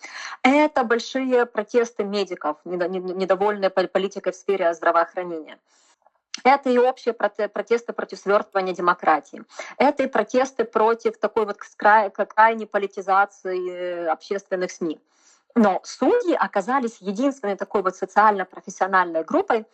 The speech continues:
которая сохранила единство и в этом вот противостоянии с правом и справедливостью решила как бы не размыкать свои ряды.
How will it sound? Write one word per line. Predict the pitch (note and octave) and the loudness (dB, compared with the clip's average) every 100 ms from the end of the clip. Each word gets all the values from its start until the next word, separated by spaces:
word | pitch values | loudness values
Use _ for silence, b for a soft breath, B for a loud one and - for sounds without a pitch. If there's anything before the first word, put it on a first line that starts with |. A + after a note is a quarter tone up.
| B B B | B B B
которая | A3 A3+ A3+ | -2 2 2
сохранила | A3+ A3 A3+ A3 B3+ A3 | 2 -2 0 0 2 0
единство | F#3+ F#3 F#3+ F#4+ A4 - B3 - - | 0 -2 -2 -2 -4 0 0 0 -2
и | A#3+ E4 F4 C#4+ | -2 0 2 2
в | G#3+ | 2
этом | B3+ A#3+ G#3+ | 0 0 0
вот | G#3+ | -2
противостоянии | - G3 G3 F#3+ A3 A3 F#3+ F3+ | -4 -4 -4 -4 0 2 0 -4
с | |
правом | - F#3 F3+ | 0 2 2
и | F#3 | -2
справедливостью | - F#3+ A#3+ F4+ E4+ - | -6 -4 -2 -2 -2 -6
решила | G3+ - C#4 C4 A#3 | -8 -4 -2 0 -2
как | G3+ F3+ | -4 -8
бы | |
не | F#3+ A3 | -4 2
размыкать | G#3 G3+ F#3+ - G#3 - | 2 2 -2 2 2 2
свои | F#3+ F#3 | -2 0
ряды. | F#3+ F#3+ | 0 -2